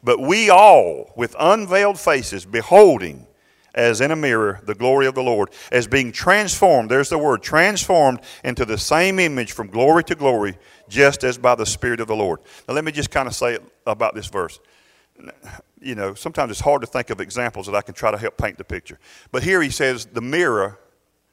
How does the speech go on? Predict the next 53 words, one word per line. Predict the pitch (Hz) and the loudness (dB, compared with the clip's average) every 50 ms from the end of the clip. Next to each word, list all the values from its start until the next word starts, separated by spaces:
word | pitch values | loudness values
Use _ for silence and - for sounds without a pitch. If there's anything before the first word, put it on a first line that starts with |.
| _ _ _ _ | _ _ _ _
the | - 110 | -14 -6
transformation | - 165 151 139 - 139 147 147 143 - 123 | -2 -2 0 -2 -2 -2 -4 -4 -4 -4 -10
comes | - 131 123 120 - | -8 -8 -8 -8 -2
by | - 113 | -2 -2
you | 113 117 120 | -2 -2 -4
looking | 123 123 123 - 110 110 | -6 -6 -6 -8 -12 -12
in | 107 | -12
the | 98 98 | -12 -12
mirror, | 107 127 147 139 110 101 | -8 -6 -4 -2 -2 -4
which | 107 104 - - | -4 -8 -8 -10
is | 92 | -14
the | - - | -14 -12
glory | 90 98 104 98 95 92 | -8 -6 -6 -4 -6 -8
of | 92 | -10
God." | 95 95 85 73 67 - _ _ _ _ _ _ _ _ _ _ | -8 -8 -8 -8 -8 -12 _ _ _ _ _ _ _ _ _ _
There's | - 135 135 160 | -2 -2 2 4
other | 170 170 156 | 4 2 4
verses | 135 147 147 135 - 127 | 2 2 2 2 0 -6
that | 110 123 - | -12 -12 -8
tell | - 156 147 | -6 -6 -6
you | 131 123 117 | -6 -8 -12
that | 101 113 | -12 -8
the | 113 113 | -8 -6
glory | 98 127 143 156 160 156 | 0 0 0 2 0 -4
of | 143 127 | -6 -4
God | 127 127 117 113 101 | -2 0 0 0 -2
is | 101 90 | -6 -8
the | 104 | -8
Word | 101 110 147 175 156 110 | -6 -6 -6 -6 -6 -6
of | 85 76 | -8 -8
God. | 82 78 69 - - - - - _ _ _ _ _ _ _ _ _ _ _ _ _ _ _ _ _ _ _ _ _ _ _ - 92 | -10 -12 -12 -12 -18 -20 -20 -20 _ _ _ _ _ _ _ _ _ _ _ _ _ _ _ _ _ _ _ _ _ _ _ -20 -18
Okay? | 90 - 110 113 123 127 - _ _ _ _ _ - _ - | -6 -2 0 0 0 -2 -6 _ _ _ _ _ -20 _ -10
And | - 131 | -2 -2
I | 151 | -2
mean | 160 165 160 151 | 0 0 -4 -4
more | 156 165 160 | -2 -4 -2
than | 135 127 | -4 -4
just | 127 135 - - | -6 -6 -8 -8
a | - | -12
printed | - - - 175 180 147 127 104 - | -10 -4 -4 -2 -2 -2 -4 -8 -6
page. | - 147 160 170 131 127 | -2 -2 0 0 -2 -4
I | 127 | -6
mean, | 127 123 110 | -6 -6 -8
Jesus | 110 156 180 156 123 104 | -6 -8 -6 -6 -6 -6
is | 120 110 98 | -6 -6 -6
the | - 110 | -6 -4
Word. | 123 127 127 - - - - - - - - _ - | -2 -2 -2 -2 -6 -20 -20 -20 -20 -20 -20 _ -4
But | 131 139 - | -4 -4 -4
when | 143 147 151 147 151 | -4 -6 -6 -6 -4
you, | 180 190 185 143 - - - - | -6 -8 -8 -8 -12 -20 -20 -18
if | - - 143 135 - 139 - - | -12 -12 -10 -8 -8 -8 -6 -6
you're | 208 220 | -6 -2
gonna, | 220 202 190 156 135 | -2 -2 -2 -2 -8